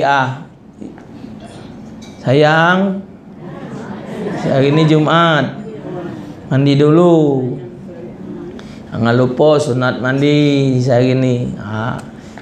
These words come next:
Ini kan zaman sayang. Tiang yang tersai-sai.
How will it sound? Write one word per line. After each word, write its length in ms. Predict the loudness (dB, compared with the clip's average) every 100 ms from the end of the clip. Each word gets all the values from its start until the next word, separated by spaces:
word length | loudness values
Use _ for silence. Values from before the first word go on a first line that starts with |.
| -2
Ini 140 | 0 4
kan 240 | 4 6
zaman 320 | 4 4 2
sayang. 400 | 4 4 4 0 -6 -12 -18 -18 -14 -10 -8 -6 -4 -4 -4 -6 -6 -8 -2
Tiang 400 | 2 4 2 2
yang 320 | 0 -2 -4 -6
tersai-sai. 880 | -4 0 2 0 0 0 2 0